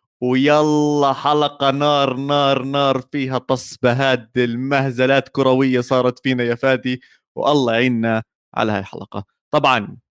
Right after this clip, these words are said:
قبل ما أرحب فيك يا فادي، حابب أحكي لكل المستمعين إنه عندنا برنامج جديد، آه، قناة جديدة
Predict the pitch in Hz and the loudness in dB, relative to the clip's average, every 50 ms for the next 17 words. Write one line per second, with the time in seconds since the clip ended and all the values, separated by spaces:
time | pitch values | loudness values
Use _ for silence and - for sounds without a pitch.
0 | _ _ - 120 123 127 123 104 117 120 120 - - 101 - 123 113 - 113 104 | _ _ -10 -6 -6 -4 -4 -4 -4 -6 -6 -8 -12 -12 -10 -10 -10 -8 -8 -4
1 | 123 123 127 117 123 127 131 131 - - 117 117 - - - - - 110 107 - | -2 -2 -2 -2 -2 -4 -4 -4 -2 -2 -2 -2 -2 -6 -10 -12 -12 -14 -10 -8
2 | - 147 135 123 120 - - 113 110 120 120 113 110 110 113 120 123 117 110 98 | -6 -4 -4 -6 -6 -8 -10 -10 -8 -8 -8 -8 -8 -6 -6 -4 -4 -4 -4 -4
3 | 110 107 110 113 123 127 123 120 113 110 107 101 110 127 135 131 - 139 127 110 | -4 -4 -2 0 0 0 0 0 -2 -4 -6 -4 -2 -2 -2 0 0 0 0 0
4 | - - 120 120 147 156 135 110 104 117 143 143 123 143 156 151 | 0 0 0 0 0 0 0 -2 -2 0 0 0 0 0 -2 -4